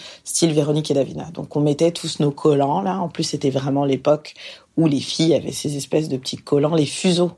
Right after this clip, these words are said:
Voilà, c'était ça le nom. Euh, les fuseaux que nos mères, euh, nous faisaient porter. Et, euh, et donc, euh,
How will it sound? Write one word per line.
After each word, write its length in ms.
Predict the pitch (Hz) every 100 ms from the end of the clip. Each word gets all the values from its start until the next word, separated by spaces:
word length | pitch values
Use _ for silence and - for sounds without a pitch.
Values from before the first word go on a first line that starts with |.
| _
Voilà, 180 | - -
c'était 180 | 147 -
ça 220 | - 165
le 120 | 156
nom. 180 | 156 175 - - - - - - - -
Euh, 240 | 131 135
les 140 | 131 139
fuseaux 480 | - 165 165 180
que 140 | 175 151
nos 200 | 143 139
mères, 340 | 147 156 156
euh, 480 | 147 156 - - -
nous 140 | 156 147
faisaient 220 | 151 170
porter. 500 | - 151 - 226 226 - - - - -
Et, 320 | 156 156 156
euh, 200 | 139 127 127 123 120 131 127 _ _ _ _ _ _ _ _ _ - - -
et 100 | 156
donc, 360 | 156 160 156
euh, 300 | 147 151 151